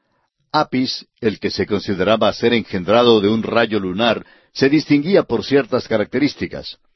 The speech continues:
Se creía que un nuevo Apis había nacido al morir el viejo. El buey muerto fue embalsamado y sepultado en Memphis.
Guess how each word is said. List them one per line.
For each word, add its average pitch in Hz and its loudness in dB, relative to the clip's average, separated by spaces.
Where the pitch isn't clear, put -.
Se 147 0
creía 165 4
que 127 0
un 117 4
nuevo 110 2
Apis 120 -2
había 107 0
nacido 117 0
al 104 2
morir 98 -2
el 104 -4
viejo. 113 -2
El 87 -8
buey 113 2
muerto 123 0
fue 110 -2
embalsamado 101 0
y 104 -6
sepultado 147 2
en 135 -2
Memphis. 135 -4